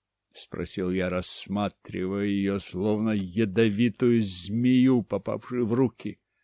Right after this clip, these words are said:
От данного события у меня испортилось настроение,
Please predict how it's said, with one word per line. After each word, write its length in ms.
От 260
данного 440
события 520
у 80
меня 460
испортилось 920
настроение, 1300